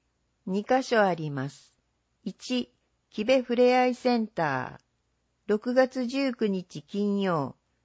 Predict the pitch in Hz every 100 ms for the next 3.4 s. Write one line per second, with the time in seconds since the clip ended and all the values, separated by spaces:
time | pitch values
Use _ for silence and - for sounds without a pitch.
0 | _ _ - 262 240 226 247 247 240 247
1 | 240 - 190 170 160 147 131 117 - _
2 | _ - 185 247 254 254 247 254 196 180
3 | 202 220 208 214